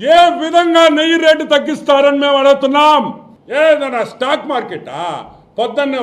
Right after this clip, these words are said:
ఒక రేటు ఉండేదానికి సాయంకాలం స్టాక్ మార్కెట్ మొత్తం పడిపోయేసి ఒక వెయ్యి పాయింట్లు, ఐదు వేల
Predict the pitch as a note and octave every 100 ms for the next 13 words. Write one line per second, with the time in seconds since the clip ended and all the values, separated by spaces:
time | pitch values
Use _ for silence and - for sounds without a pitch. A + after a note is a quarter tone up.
0 | A3+ A3+ A3+ A#3+ A3+ A3 A3 G#3 G#3 E3+
1 | G3 - - - A#3+ C4+ C4+ A#3 A3+ A3+
2 | A3+ B3 - A#3+ A3+ A3 G#3+ G#3 G3+ G3+
3 | B3 - A3 B3 A#3 A3 G#3 G#3 A3 -
4 | - - G3 A3 G#3 A#3+ B3 A#3 A3 A3
5 | G#3+ G#3+ G3 A#3+ A#3+ A3+